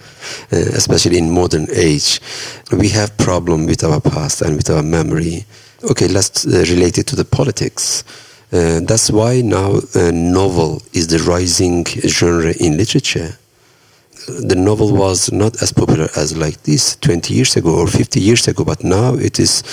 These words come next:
the peak of the literary genre. Even, uh, it kind of, uh, you know, suppressed the poetry. The reason, uh, novel is dealing with all that kind of, um, sensitive issues,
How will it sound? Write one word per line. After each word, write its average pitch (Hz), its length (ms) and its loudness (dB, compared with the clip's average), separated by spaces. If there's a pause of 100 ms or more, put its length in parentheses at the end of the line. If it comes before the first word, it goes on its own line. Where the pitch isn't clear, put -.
(240)
the - 80 2
peak - 300 -2
of 98 140 2
the 110 100 -2
literary 95 300 -2
genre. 107 360 2
Even, 98 240 0
uh, 87 720 0
it - 160 -4
kind 87 260 0
of, 85 100 2 (160)
uh, 80 460 0
you 90 100 0
know, 80 180 0 (220)
suppressed - 520 -2
the - 80 -6
poetry. - 580 0 (640)
The 85 120 2
reason, 92 540 0 (400)
uh, 90 320 2
novel 101 640 2
is 87 540 0 (240)
dealing 90 420 2
with 87 260 -2
all 90 240 0
that 87 200 -2
kind 82 280 -2
of, 92 140 0 (240)
um, 80 540 0 (100)
sensitive - 640 -2
issues, - 560 -2